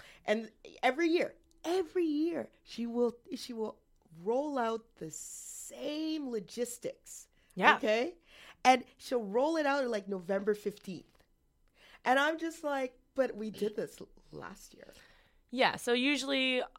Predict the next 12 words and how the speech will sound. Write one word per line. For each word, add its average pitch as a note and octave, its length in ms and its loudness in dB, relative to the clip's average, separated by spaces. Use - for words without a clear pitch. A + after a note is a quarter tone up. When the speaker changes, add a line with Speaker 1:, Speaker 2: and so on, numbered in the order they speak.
Speaker 2:
uh, F#3 240 6
when F3+ 140 2
I'm F3+ 160 2
in F3 100 -2
Vancouver, F3 460 0
our E3 160 4
Christmas F#3 460 -6
morning E3+ 360 -2
is D#3 300 -4
we D#3 100 -6
wake F3 240 -2
up, B3 280 2